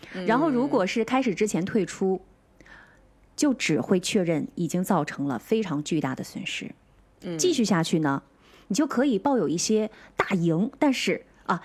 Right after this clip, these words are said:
Speaker 2: 大赢或者是全部收回的这个希望。
Speaker 1: 嗯。
Speaker 2: 所以他就说，如果即使这个菅义伟在最后一刻决定取消，舆论也不可能是善意的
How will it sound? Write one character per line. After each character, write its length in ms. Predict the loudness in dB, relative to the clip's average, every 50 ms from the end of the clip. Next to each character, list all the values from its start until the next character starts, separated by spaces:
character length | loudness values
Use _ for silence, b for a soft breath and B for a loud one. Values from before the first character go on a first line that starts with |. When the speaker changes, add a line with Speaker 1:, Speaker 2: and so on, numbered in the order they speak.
| -4 _
Speaker 2:
大 160 | -2 0 2
赢 200 | 0 2 0 2
或 160 | 2 2 2
者 100 | 2 2
是 80 | 0 0
全 220 | 0 2 2 2
部 100 | 2 2
收 220 | 2 2 2 2
回 160 | 2 2 0 0
的 100 | 2 0
这 80 | 0
个 80 | 0 0
希 240 | 0 0 0 2 0
望。 220 | 0 0 -2 -8 _ _ _ _ _ _ _ _ _
Speaker 1:
嗯。 420 | -8 -6 -6 -6 -6 -8 -10 -12 -14 -20 _ _ _ _ _ _
Speaker 2:
所 180 | -6 -2 0 0
以 80 | 0
他 100 | 0 0
就 120 | 0 0 0
说， 240 | 2 0 0 0 -2 B B B B B
如 300 | 0 2 2 2 2 0
果 280 | 0 0 -2 -2 -2 -4
即 320 | -4 -2 0 2 2 0
使 320 | 0 -2 -4 -4 -6 -4 -2
这 140 | -2 -2
个 140 | -2 -2 -2
菅 120 | 0 0 0
义 140 | 0 -2
伟 140 | -2 -4 -2
在 140 | 0 -2 0
最 140 | 2 0 0
后 160 | 2 2 2
一 100 | 2 0
刻 180 | 0 0 0 0
决 140 | 0 0
定 140 | 0 0 -2
取 200 | -2 -4 -6 -4
消， 380 | -2 0 0 0 0 0 -2 -8 _ B B B B B B B 0
舆 140 | 2 2 2
论 140 | 4 2 2
也 100 | 0 0
不 100 | -2 -4
可 180 | -2 -2 -2
能 200 | -2 -2 -2 -4
是 240 | -4 -2 -2 -2 -2 -2
善 260 | -2 -2 0 0 0
意 160 | -2 -4 -6
的 160 | -8 -10 -12